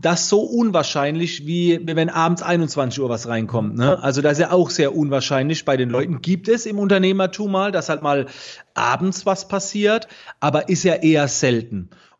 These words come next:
Und so selten ist es bei uns halt, dass etwas nach vierzehn, fünfzehn Uhr reinkommt. Ich meine, wir machen das jetzt schon seit über zwei Jahren, ne? Und da, da gewöhnt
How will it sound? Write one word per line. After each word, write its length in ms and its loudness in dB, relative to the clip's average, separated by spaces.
Und 400 -2
so 320 2
selten 420 0
ist 140 -4
es 140 -8
bei 120 0
uns 300 -4
halt, 180 0
dass 160 0
etwas 380 -4
nach 240 -2
vierzehn, 520 -4
fünfzehn 440 0
Uhr 120 4
reinkommt. 320 0
Ich 80 -2
meine, 140 4
wir 80 4
machen 180 4
das 100 -2
jetzt 120 -4
schon 140 -4
seit 160 2
über 220 -2
zwei 260 0
Jahren, 380 0
ne? 100 -4
Und 180 -2
da, 300 4
da 140 0
gewöhnt 460 0